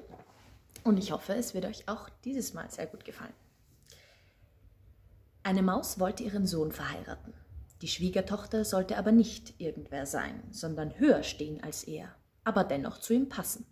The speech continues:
Die Maus horchte und fragte überall herum: „Wer mag wohl höher stehen als wir Mäuse? Wer steht am allerhöchsten?“ Da sagte man ihr, das könne nur die Sonne sein.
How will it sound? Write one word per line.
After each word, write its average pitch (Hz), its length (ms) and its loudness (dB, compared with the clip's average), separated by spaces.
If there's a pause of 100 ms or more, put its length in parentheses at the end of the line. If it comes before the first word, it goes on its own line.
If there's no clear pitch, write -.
(880)
Die 220 80 6
Maus 262 440 8
horchte 262 400 -2
und 190 100 0
fragte - 460 -4 (140)
überall 254 460 4
herum: - 440 -6 (840)
„Wer 311 260 4
mag 180 420 6
wohl 226 260 8
höher 247 220 4
stehen 190 400 0
als 156 260 -2
wir 196 140 4
Mäuse? 170 520 2 (1000)
Wer 262 260 8
steht 262 340 4
am 262 200 4
allerhöchsten?“ 220 680 2 (960)
Da 156 100 -6
sagte 147 360 0
man 202 220 4
ihr, 240 240 6 (220)
das - 220 -4
könne 160 220 -2
nur 214 280 8
die 311 140 2
Sonne 170 340 2
sein. - 280 -10